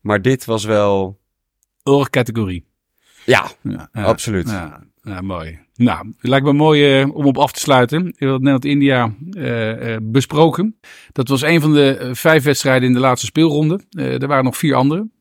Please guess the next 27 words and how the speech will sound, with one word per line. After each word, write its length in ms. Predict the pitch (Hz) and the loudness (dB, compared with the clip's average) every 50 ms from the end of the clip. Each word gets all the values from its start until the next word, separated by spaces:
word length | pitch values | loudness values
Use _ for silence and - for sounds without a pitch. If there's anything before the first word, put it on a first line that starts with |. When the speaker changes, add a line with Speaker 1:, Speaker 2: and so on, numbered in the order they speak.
| _ - - | _ -20 -16
Speaker 2:
Australië, 580 | - - 131 - - 147 143 143 139 135 135 117 | -10 -10 -8 -8 -6 -4 -2 0 0 0 0 0
Bangladesh, 680 | 113 135 135 131 123 113 117 156 165 156 - - - | 0 2 2 2 2 2 2 2 2 0 -2 -6 -8
Nieuw-Zeeland, 640 | 151 139 139 135 135 135 135 120 131 135 120 113 110 | -6 -4 -2 -2 0 0 0 0 0 -2 -2 -4 -6
Sri 140 | - - | -6 -6
Lanka, 380 | 123 131 131 123 - 123 117 113 117 | -4 -4 -4 -2 -2 -4 -4 -4 -6
Zuid-Afrika, 520 | - 123 110 117 123 120 123 117 - - | -6 -6 -4 -2 -2 -2 -2 -4 -6 -8
Afghanistan 480 | 113 - - 123 123 120 - - 117 113 | -10 -8 -6 -4 -4 -4 -4 -4 -6 -6
en 40 | 113 | -4
Engeland, 240 | 120 123 117 113 110 | -4 -6 -6 -6 -4
Pakistan. 400 | - 127 143 147 - - 151 156 | -4 -4 -4 -4 -4 -4 -2 -2
Nou, 120 | 160 160 151 | -2 -2 -2
laten 140 | 139 135 135 | -2 0 0
we 40 | 135 | 0
ze 40 | 131 | 0
even 120 | 127 131 | 0 -2
kort 240 | - - 160 143 120 | 0 2 2 2 4
doornemen. 520 | 135 151 160 160 151 147 156 175 214 214 _ _ - - - - - - _ _ | 4 4 4 4 4 2 2 0 -2 -6 _ _ -20 -20 -20 -20 -20 -20 _ _
Afghanistan, 500 | - 135 - 160 156 160 147 - 160 135 | -8 -4 0 2 2 2 2 0 0 2
Bangladesh. 520 | 143 147 147 143 135 151 175 180 - - - _ _ _ _ _ _ _ _ _ _ _ _ _ _ _ | 2 2 2 4 4 2 2 2 0 -4 -10 _ _ _ _ _ _ _ _ _ _ _ _ _ _ _
Was 160 | - - 131 - | -8 -8 -6 -2
voor 360 | - 147 143 131 127 120 135 | 0 2 2 2 0 -2 -2
Bangladesh 380 | 131 139 139 143 139 156 147 | 0 2 2 4 4 2 2
stond 160 | - - 147 139 | 0 -2 -6 -4
er 60 | 143 | -4
nog 100 | 139 131 | -2 0
een, 120 | 135 139 | 0 2
eh, 200 | 139 135 131 131 | 2 2 2 0